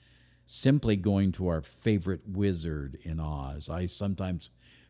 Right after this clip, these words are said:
feel great sadness when I listen to speakers, politicians, corporations, and preachers play off of the anger of the human beings around. Play off that anger to get their attention,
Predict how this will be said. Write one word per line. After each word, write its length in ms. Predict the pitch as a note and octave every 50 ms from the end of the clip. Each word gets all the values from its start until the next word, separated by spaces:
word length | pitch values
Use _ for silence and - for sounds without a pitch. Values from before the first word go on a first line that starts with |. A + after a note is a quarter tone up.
| _
feel 260 | - - B2+ B2+ A#2
great 340 | G#2 E2+ G#2+ A#2 B2+ C3 -
sadness 560 | - - - C3 B2 A#2 F#2+ F#2+ F2 E2+ -
when 140 | - G2 F2+
I 80 | F2+ F2+
listen 340 | F2+ G2+ G2 - - G2+ G2
to 80 | F#2 F#2
speakers, 680 | - - - - C#3+ C3 - - F2+ D2+ - - - _ _ _ - - - -
politicians, 800 | - C3+ C3 B2 A#2 A2 - - C3 A#2+ - - F2 E2 - - _ - - - - -
corporations, 720 | - E3 E3 D#3 - C#3 C#3 D3 D3 C#3 - A#2+ G#2+ F#2+
and 160 | G2 G2+ G2+ G2+ - _ -
preachers 480 | - F3+ F#3+ D3+ - A2+ F#2+ D#2 - - _ - - - - - - -
play 380 | - - F3 F#3+ F#3+ F#3 F3 - - - -
off 300 | - D3 D#3+ E3 D#3 -
of 160 | A2+ G#2 F#2+
the 160 | G#2 G#2 - - _ - -
anger 560 | D#3+ F3 E3+ D3+ C3 A2 E2+ D#2 C2+ - - _ _ _ _ _ _ _ _ -
of 100 | - G#2+
the 100 | G2 A2
human 400 | A2 - C3 D3 D#3 C#3+ B2 A2+
beings 380 | G2 A2 B2 A#2+ G#2+ G2+ F#2+ -
around. 680 | E2+ D#2 E2+ F#2+ G2 F#2+ F2+ D#2 C#2+ C#2 B1+ A#1 - _ _ _ _ _ _ _ _ _ _ _ _ _ _ _ _ _ _ _ _ _ _ _ _ _ _ _ _ _ _ _ _ -
Play 260 | - - F#3 F#3+ F#3+
off 220 | F3 F3 E3 -
that 240 | D#3 C#3 C3+ B2+ -
anger 320 | - C#3 C#3+ C#3+ C3 A#2 A#2
to 120 | G#2 B2 G#2
get 180 | G2+ B2 -
their 140 | - A2 G#2+
attention, 720 | G#2 - - - D3 D3 C#3 - - G#2+ F#2 F2 E2 E2